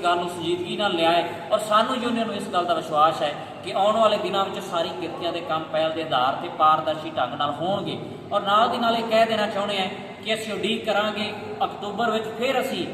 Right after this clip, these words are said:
ਅਕਤੂਬਰ ਤੱਕ ਉਡੀਕ ਕਰਾਂਗੇ। ਅੱਜ ਅਠਾਰਾਂ ਤਰੀਕ ਹੈ, ਇਹਨਾਂ ਬਾਰਾਂ ਤੇਰਾਂ ਦਿਨਾਂ ਦੇ ਵਿੱਚ ਕਿੰਨੀ ਆਊਟਪੁੱਟ ਆਏਗੀ,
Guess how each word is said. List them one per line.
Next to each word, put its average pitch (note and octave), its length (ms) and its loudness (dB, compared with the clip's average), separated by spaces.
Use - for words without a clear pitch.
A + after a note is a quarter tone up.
ਅਕਤੂਬਰ F#3+ 400 -2
ਤੱਕ G3 220 0
ਉਡੀਕ G3 300 -2
ਕਰਾਂਗੇ। G3 440 2
ਅੱਜ F3+ 140 0
ਅਠਾਰਾਂ F3 380 2
ਤਰੀਕ F#3 360 -2
ਹੈ, C3 480 -2
ਇਹਨਾਂ F#3+ 220 -2
ਬਾਰਾਂ E3+ 380 6
ਤੇਰਾਂ F3+ 200 -2
ਦਿਨਾਂ F3 220 -2
ਦੇ E3+ 80 -2
ਵਿੱਚ F3 180 -2
ਕਿੰਨੀ G#3 240 -4
ਆਊਟਪੁੱਟ E3+ 560 0
ਆਏਗੀ, E3+ 480 2